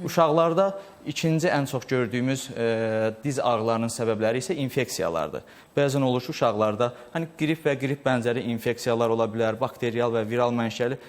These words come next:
hər hansı bir infeksiya sonrası, bir həftə sonra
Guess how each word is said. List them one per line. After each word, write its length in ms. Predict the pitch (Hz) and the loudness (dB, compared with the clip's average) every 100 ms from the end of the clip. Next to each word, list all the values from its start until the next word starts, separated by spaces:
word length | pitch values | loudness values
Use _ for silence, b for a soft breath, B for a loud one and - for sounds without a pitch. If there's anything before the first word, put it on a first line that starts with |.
| B | B
hər 100 | 170 | 2
hansı 240 | 151 139 - | 2 2 -2
bir 120 | 120 123 | -4 -2
infeksiya 440 | 127 127 - 110 | -2 -4 -2 -4
sonrası, 800 | - 117 107 101 98 - 113 156 B B B | -2 -2 2 0 0 -2 -2 -2 B B B
bir 100 | 180 | -2
həftə 260 | 151 135 135 | 0 -2 -4
sonra 220 | 123 131 | -4 -2